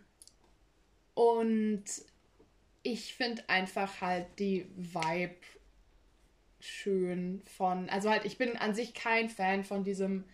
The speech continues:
jeder kennt jeden und alle interessiert irgendwie, was bei dir abgeht, aber das ist ja so ein allgemeines Dorfding. Aber ich bin trotzdem der Meinung, dass im Osten das nochmal anders ist, die Mentality einfach zwischen Bewohnern von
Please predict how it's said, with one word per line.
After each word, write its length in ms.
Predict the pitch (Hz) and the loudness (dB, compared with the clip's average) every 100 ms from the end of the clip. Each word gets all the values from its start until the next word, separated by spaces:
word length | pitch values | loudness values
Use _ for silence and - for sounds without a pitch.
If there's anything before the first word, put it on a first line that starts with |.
| - - - - _ | -20 -20 -20 -20 _
jeder 300 | 202 220 220 | 2 4 4
kennt 300 | 214 208 196 180 | 2 0 -2 0
jeden 320 | 185 180 202 | 0 0 0
und 240 | 196 - | -2 0
alle 200 | 190 196 | 2 2
interessiert 580 | 190 190 202 - 202 196 | 2 -2 -8 -2 0 0
irgendwie, 600 | 190 190 185 196 196 185 | -2 -2 -2 0 2 2
was 180 | 180 - | 0 -2
bei 120 | 190 | -2
dir 160 | 185 170 | 0 -2
abgeht, 360 | - 214 214 | -4 0 2
aber 160 | 180 180 | 2 -2
das 160 | 180 | -4
ist 80 | 190 | -4
ja 120 | 190 | -2
so 80 | 180 | -2
ein 80 | 180 - | -4 -4
allgemeines 500 | 180 202 202 220 226 | -4 -2 -2 -4 -2
Dorfding. 540 | 214 220 - 226 226 - - - | -4 -2 -2 -2 -4 -10 -18 -6
Aber 160 | 190 202 | -2 0
ich 100 | 202 | -2
bin 80 | 208 | -4
trotzdem 340 | 196 196 214 | -4 -2 0
der 120 | 190 | 0
Meinung, 360 | 180 175 185 190 | 0 -2 -2 -4
dass 260 | 180 180 - | -4 -8 -6
im 320 | 196 185 - | -4 -4 -4
Osten 300 | 170 175 - | -8 -6 -6
das 140 | 185 190 | -6 -6
nochmal 280 | 185 180 - | -6 -6 -6
anders 340 | 170 180 185 - | -6 -4 -4 -6
ist, 220 | 185 - | -10 -4
die 60 | 196 | -4
Mentality 720 | 180 180 - 170 185 190 175 | -4 -6 -8 -6 -4 -2 -4
einfach 480 | 170 170 170 160 160 - - - | -4 -8 -8 -8 -10 -18 -20 -16
zwischen 760 | - - 185 - 185 180 180 180 - - - _ - - - - _ | -14 -8 -6 -4 -4 -4 -4 -8 -18 -20 -20 _ -20 -20 -20 -20 _
Bewohnern 680 | 214 202 196 208 202 185 180 | 0 4 6 6 4 2 0
von 340 | - 190 185 | -4 -4 -2